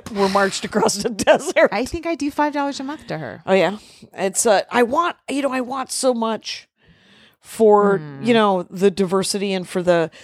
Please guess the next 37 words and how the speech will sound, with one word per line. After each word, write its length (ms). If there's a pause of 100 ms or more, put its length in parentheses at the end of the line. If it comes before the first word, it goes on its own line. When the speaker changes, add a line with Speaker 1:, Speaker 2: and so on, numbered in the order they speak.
(160)
Speaker 1:
representation 760
and 420
the 340
heart 280
in 60
the 60
right 240
place 340
kind 200
of 80
thing. 340
Speaker 2:
Well, 440
you 100
Speaker 1:
But 100
Speaker 2:
know, 80
Speaker 1:
I 60
think 400
she 160
Speaker 2:
they're 80
Speaker 1:
was 120
Speaker 2:
politicians. 840 (260)
At, 240
at 120
the 220
end 160
of 100
the 100
day, 240 (200)
y-, 240 (180)
so 220
far, 220
the 100
only 160
one 160
that's 200
been 340 (100)
maintained 840